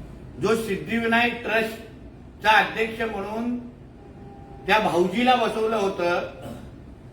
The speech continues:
तेव्हा सिद्धिविनायकच्या सातबाऱ्यावर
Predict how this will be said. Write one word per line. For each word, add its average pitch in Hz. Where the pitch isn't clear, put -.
तेव्हा 220
सिद्धिविनायकच्या 233
सातबाऱ्यावर 214